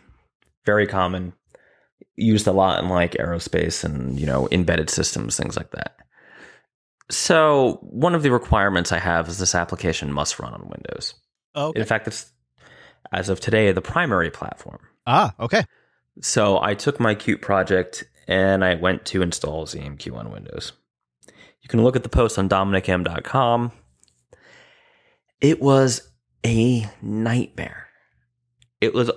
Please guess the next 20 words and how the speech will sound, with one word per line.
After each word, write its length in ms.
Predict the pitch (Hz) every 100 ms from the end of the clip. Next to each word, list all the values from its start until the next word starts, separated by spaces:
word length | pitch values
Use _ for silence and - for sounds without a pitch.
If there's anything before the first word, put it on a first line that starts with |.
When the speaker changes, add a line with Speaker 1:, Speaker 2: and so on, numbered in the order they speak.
| -
Speaker 1:
unbelievably 1160 | 127 139 147 123 117 117 113 120 110 104 95 85
bad. 500 | 73 73 64 - - _ _
Speaker 2:
Why, 100 | 180
how 180 | 175 208
Speaker 1:
I 100 | 208
mean, 140 | 104
Speaker 2:
so? 60 | 101
Speaker 1:
it 40 |
makes, 340 | 120 139 - - _ _ _ _ _ _ _ _ -
so 200 | - 160
there's, 180 | 151 143
like, 100 | 120
a 120 | 104
Z 180 | 104 123
M 120 | 110
Q 200 | - 107
M 180 | 90 95
S 160 | -
I 200 | 85 92
installer, 560 | 107 - 123 131 139